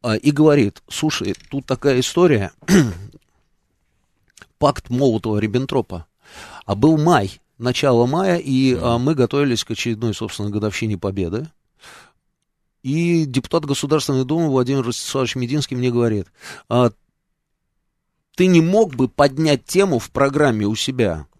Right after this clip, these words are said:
Speaker 1: посвященной там Великой Отечественной войне, пакту Молотова-Риббентропа? Потому что, потому что, а, я наблюдаю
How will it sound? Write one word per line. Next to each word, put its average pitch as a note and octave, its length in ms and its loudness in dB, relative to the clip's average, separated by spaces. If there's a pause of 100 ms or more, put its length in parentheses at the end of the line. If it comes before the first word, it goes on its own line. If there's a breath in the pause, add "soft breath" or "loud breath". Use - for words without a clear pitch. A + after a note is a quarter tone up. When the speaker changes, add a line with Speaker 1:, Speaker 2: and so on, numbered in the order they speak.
Speaker 1:
посвященной D3 680 2
там B2 200 0
Великой D#3+ 400 2
Отечественной D3 460 -2
войне, D#3 400 4
пакту D#3+ 360 0
Молотова-Риббентропа? C#3+ 1040 0
Потому D3+ 400 0
что, F2+ 300 -6 (100)
потому B2+ 340 -2
что, - 240 -12 (480 loud breath)
а, G#2+ 300 2
я G#2+ 260 4
наблюдаю C#3 800 0